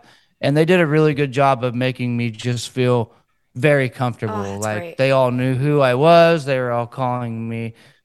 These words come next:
Speaker 1: by my name, um, asking me if I needed anything. Um, it, it was, it was really incredible. And then getting to just sit there backstage while they're, you know, doing their show, it was really cool to watch all that happen. And then, so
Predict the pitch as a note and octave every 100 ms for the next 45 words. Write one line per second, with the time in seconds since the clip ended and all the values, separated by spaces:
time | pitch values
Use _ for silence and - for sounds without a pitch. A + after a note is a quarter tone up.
0 | - C3 B2 G#2 B2 F3 F#3 F3+ F3 E3+
1 | D#3 B2+ C3+ C3 B2+ D3 C#3+ - C#3+ C3+
2 | B2 A#2 A#2+ D3 E3+ E3 E3 D#3+ - D#3+
3 | D#3+ E3 D#3 - - _ _ _ C3 C3+
4 | B2+ A#2+ A2 - _ - - _ _ _
5 | _ F#3 F3+ F#3 G3 F#3+ F3 D#3+ F3+ F3
6 | D3 E3+ E3+ D#3+ D3+ D3+ C#3+ C3+ C3 C3
7 | C3 C#3 C#3+ C#3+ E3 E3+ C#3+ C#3+ D3 -
8 | D#3+ D#3+ D3 C#3 C#3 C#3 - - D3+ C#3+
9 | C3+ C3 C3 B2+ C3 C3 B2+ B2 C3 B2
10 | A#2+ C3 C3+ B2+ A2+ - D#3+ E3+ C#3+ A#2+
11 | A2+ B2+ C#3+ C3+ - C#3 C3+ B2+ A#2 B2
12 | B2 - B2 A#2+ A#2+ - G#2+ B2 A#2+ A2
13 | G#2 G2+ _ _ _ _ _ _ _ C#3
14 | C3+ C3+ C3+ C3 B2 D3 C#3 C3+ B2+ A#2+